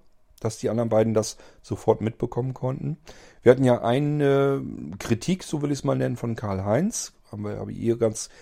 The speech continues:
hier ganz zu Anfang gehört. Ähm, die konnte ich, äh, witzigerweise, das kam ja von einem Podcast-Anrufbeantworter, leider nicht in die, äh, WhatsApp-Gruppe schicken. Ich weiß nicht, WhatsApp hat die nicht angenommen. Wahrscheinlich das nicht das richtige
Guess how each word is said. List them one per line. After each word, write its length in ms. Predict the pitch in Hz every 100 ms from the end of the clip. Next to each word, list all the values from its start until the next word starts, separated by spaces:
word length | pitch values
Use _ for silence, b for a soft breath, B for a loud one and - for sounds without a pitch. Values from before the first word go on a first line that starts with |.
| b
hier 200 | 127 123
ganz 180 | 110
zu 100 | -
Anfang 320 | - 123 135 127
gehört. 320 | 120 120 123 B B B -
Ähm, 260 | 107 113
die 140 | 120 117
konnte 320 | - 131 131
ich, 180 | - -
äh, 140 | 120
witzigerweise, 800 | 120 - 120 107 110 113 113 110
das 260 | - 101 -
kam 180 | 104
ja 100 | 110
von 180 | 98 104
einem 140 | 101 98
Podcast-Anrufbeantworter, 960 | - - 101 110 113 - 107 107 104
leider 240 | 101 104 104
nicht 160 | 107
in 80 | 113
die, 160 | 101 98 B B B B B B
äh, 140 | - 92
WhatsApp-Gruppe 580 | 135 - 104 - 90
schicken. 300 | 92 - -
Ich 100 | 90
weiß 180 | 107 120
nicht, 80 | 101
WhatsApp 320 | 98 - 104
hat 140 | 107 107
die 60 |
nicht 220 | 98 104
angenommen. 500 | 110 110 92 87 104
Wahrscheinlich 400 | 110 - 98 98
das 240 | - 95 -
nicht 160 | 92
das 160 | - -
richtige 340 | 95 - 101